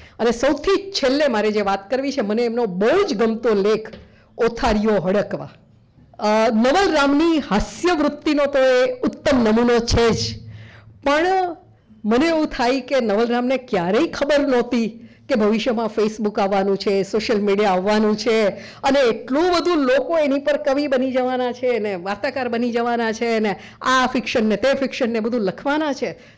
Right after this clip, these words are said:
નવલરામને અઢારસો ને એંશીમાં એ વસ્તુ દેખાઈ ગઈ હતી. એમણે અઢી જ પાનાનો એ નિબંધ છે, કદાચ જો સમય રહે તો હું એમાંથી એક ફકરો વાંચીશ.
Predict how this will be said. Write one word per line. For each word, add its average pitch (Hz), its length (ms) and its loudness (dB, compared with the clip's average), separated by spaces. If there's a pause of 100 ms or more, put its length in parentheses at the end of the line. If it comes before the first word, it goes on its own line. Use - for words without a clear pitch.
(120)
નવલરામને 262 840 -2 (440)
અઢારસો 226 420 -2
ને 247 100 0
એંશીમાં 240 600 -2
એ 196 60 -2
વસ્તુ 202 320 -6
દેખાઈ 190 340 -2
ગઈ 156 200 -10
હતી. 147 260 -18 (680)
એમણે 285 440 0 (400)
અઢી 320 240 2
જ 330 120 -6
પાનાનો 202 360 0
એ 196 100 4
નિબંધ 185 340 0
છે, - 120 -10
કદાચ 220 280 -4
જો 220 220 -2
સમય 208 300 -2
રહે 214 100 -2
તો 214 100 -4
હું 202 120 2
એમાંથી 190 240 -2
એક 196 100 -6
ફકરો 196 320 -4
વાંચીશ. 170 480 -6